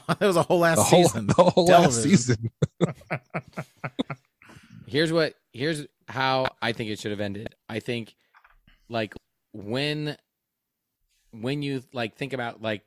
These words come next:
Speaker 3: just, like, Shakespearean tragedies,
Speaker 2: Mm-hmm.
Speaker 3: it always ends with, like, okay, the, the protagonist, their hubris gets in the way, and then in the end, they think that they've, like,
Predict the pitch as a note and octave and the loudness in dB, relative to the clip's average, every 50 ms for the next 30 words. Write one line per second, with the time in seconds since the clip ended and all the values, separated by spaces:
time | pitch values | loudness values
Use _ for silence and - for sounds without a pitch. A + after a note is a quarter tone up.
0 | _ - - A2+ G2+ - _ _ _ _ _ _ - A#2 A2+ G2 - - - A#2+ | _ -10 -10 -10 -10 -10 _ _ _ _ _ _ -10 -10 -10 -10 -10 -8 -8 -8
1 | G#2 - - B2+ B2 A#2+ A#2 A2+ G#2+ G2+ _ - - A#2 A2+ A2 G2 G#2 G#2 G#2+ | -8 -8 -8 -6 -4 -4 -4 -4 -4 -8 _ -8 -6 -4 -4 -4 -6 -6 -6 -6
2 | G#2+ G#2+ - - - _ _ _ _ _ _ _ _ _ F#2 F#2 F#2 F#2 F#2 F2 | -6 -6 -10 -12 -18 _ _ _ _ _ _ _ _ _ -14 -12 -10 -10 -10 -10
3 | F2+ - D3+ D#3+ D3+ C#3 C3+ C3+ C3 B2+ A#2+ C3 A#2+ A2+ _ - A#2 A2 A2 - | -4 -2 0 2 2 0 0 -2 -4 -4 -4 -4 -4 -4 _ -6 -6 -6 -6 -6
4 | - _ _ - B2 - C#3 C3 A2+ G#2 G2+ G2 _ _ _ _ _ _ _ _ | -10 _ _ -10 -10 -4 -2 -2 -2 -4 -6 -10 _ _ _ _ _ _ _ _
5 | _ _ - A2+ A#2 A#2 A2+ A2+ A2 - - _ _ _ _ _ - A#2 G#2+ - | _ _ -12 -10 -8 -8 -6 -8 -10 -12 -14 _ _ _ _ _ -10 -10 -10 -10
6 | B2+ - - C#3+ D3+ D#3 C3+ C3 B2 A#2+ A#2+ A2+ - - - _ _ _ _ _ | -10 -4 -2 0 0 0 -2 -2 -2 -2 -4 -6 -8 -16 -18 _ _ _ _ _
7 | _ _ _ _ _ _ _ _ _ _ _ A2 B2 B2 B2 A2+ - - C3+ D3 | _ _ _ _ _ _ _ _ _ _ _ -4 -2 -2 -2 -4 -6 -6 -6 -6
8 | C#3 D3+ D3+ - - - C3+ B2 C3+ C3 B2+ A#2+ A#2 A#2 A2+ A2+ A2+ A2+ A2+ A2 | -2 -2 -4 -4 -4 -8 -8 -6 -6 -8 -6 -4 -2 -2 0 0 -2 -2 -4 -6
9 | A2 A#2+ _ _ _ _ - A2+ A2+ A2+ A#2 A2+ A#2+ - A2 A2+ A2 A2 A2 G#2 | -8 -14 _ _ _ _ -10 -8 -6 -6 -6 -6 -8 -8 -8 -8 -8 -8 -8 -8
10 | A#2 A#2 A#2 A#2 A#2 A2+ G#2 A2 A2+ G#2+ G2+ - - C3 B2 A#2+ B2 A2 - A#2 | -6 -6 -6 -6 -6 -8 -6 -6 -6 -6 -6 -6 -8 -10 -8 -8 -10 -10 -6 -4
11 | A2+ A2+ G#2 G#2+ A2 G#2+ G#2+ G2+ - - | -4 -4 -4 -4 -6 -6 -6 -10 -14 -20